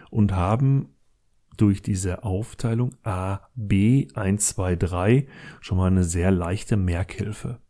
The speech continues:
Die allermeisten Eintragungen im Grundbuch genießen auch öffentlichen Glauben. Das bedeutet,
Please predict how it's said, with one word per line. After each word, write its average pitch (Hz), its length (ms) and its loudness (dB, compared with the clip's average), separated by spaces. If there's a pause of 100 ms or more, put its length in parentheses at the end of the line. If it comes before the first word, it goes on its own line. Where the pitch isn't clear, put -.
(320)
Die 98 420 0 (340)
allermeisten 110 600 2
Eintragungen 95 1000 0
im 92 260 2
Grundbuch 120 760 2
genießen 95 680 0
auch 98 360 -2 (360)
öffentlichen 101 920 -2
Glauben. 92 640 0 (580)
Das - 180 -4
bedeutet, 90 800 -2